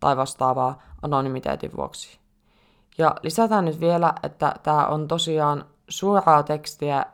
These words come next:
vihaisen ja sairaan kuusitoistavuotiaan päiväkirjasta,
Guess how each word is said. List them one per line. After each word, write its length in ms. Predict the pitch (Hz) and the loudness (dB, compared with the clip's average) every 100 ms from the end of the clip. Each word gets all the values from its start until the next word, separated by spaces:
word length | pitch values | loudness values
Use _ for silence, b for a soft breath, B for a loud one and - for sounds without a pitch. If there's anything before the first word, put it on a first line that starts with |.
| - | -6
vihaisen 540 | 165 165 156 147 139 - | -2 0 -2 -4 -6 -8
ja 100 | 143 | -8
sairaan 560 | 147 135 131 131 - - - | -4 -2 0 0 -2 -4 -10
kuusitoistavuotiaan 1080 | 147 147 135 - 135 135 135 139 135 135 - - | -10 -6 -8 -6 -6 -6 -4 -2 -2 -4 -6 -4
päiväkirjasta, 880 | 170 160 151 147 131 143 - 147 | -2 -2 -6 -6 -4 -6 -6 -8